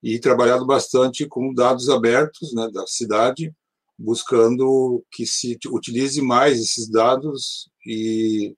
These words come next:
para inovação, tanto em empresas quanto no próprio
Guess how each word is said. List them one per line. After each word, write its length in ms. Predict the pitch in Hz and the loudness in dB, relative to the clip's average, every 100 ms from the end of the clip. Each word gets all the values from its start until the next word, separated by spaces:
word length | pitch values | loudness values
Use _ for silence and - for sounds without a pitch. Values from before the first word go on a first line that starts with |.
| _ | _
para 160 | 113 110 | -2 0
inovação, 540 | 113 117 117 - 127 | 2 0 0 0 -2
tanto 200 | 127 107 | -2 -6
em 60 | 107 | -6
empresas 400 | 104 117 135 139 | 0 2 2 0
quanto 260 | 123 117 117 | -4 -2 -4
no 160 | 104 | -6
próprio 640 | - 107 110 - 101 101 | -4 -4 -4 -6 -6 -6